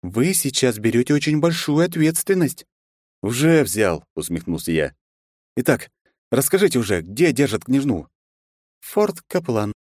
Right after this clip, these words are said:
Специализированная тюрьма для политических заключённых. Сколько там ещё человек? Княжна сидит там одна, пожав плечами, ответила Печорская. Видите ли,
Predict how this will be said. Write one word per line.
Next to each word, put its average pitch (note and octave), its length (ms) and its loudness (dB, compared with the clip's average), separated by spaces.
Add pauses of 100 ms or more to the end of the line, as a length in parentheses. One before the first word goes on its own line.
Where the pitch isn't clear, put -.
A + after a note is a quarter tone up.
(320)
Специализированная E3 760 0
тюрьма D3+ 380 -2
для E3 140 -6
политических B2+ 560 -2
заключённых. A2+ 640 -4 (540)
Сколько B2 360 0
там G#2 160 0
ещё A2 180 0
человек? B2 440 0 (540)
Княжна E3+ 420 0
сидит E3+ 380 -2
там D#3 180 0
одна, F#2+ 340 -4 (240)
пожав D#2 320 -2
плечами, E2 360 0
ответила D#2 340 -2
Печорская. C#2+ 540 -4 (540)
Видите F3 360 0
ли, E3 220 2